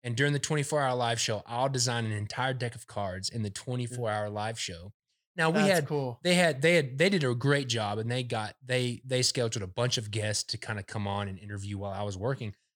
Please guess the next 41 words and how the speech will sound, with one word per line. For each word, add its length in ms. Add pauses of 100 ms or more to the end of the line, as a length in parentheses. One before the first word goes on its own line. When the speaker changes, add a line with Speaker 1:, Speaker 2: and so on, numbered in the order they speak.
(140)
Speaker 1:
But 100
the 80
Speaker 2:
Yeah. 100
Speaker 1:
entire 200
twenty-four 380
hours, 340
I 140
was 160
sitting 220
there 100
Speaker 2:
You 60
were 60
Speaker 1:
designing 340
Speaker 2:
working. 0
Speaker 1:
a 20
deck 180
of 60
cards. 460 (1200)
And, 300 (720)
and 120
I 80
got 160
to 60
the 160
end 180
of 60
the 60
twenty-four 420
hours, 520 (420)
and 120
I 60
designed 380
a 40
deck 180
of 100
cards, 440 (480)
and 140
it 80
was 120
basically 680
like, 500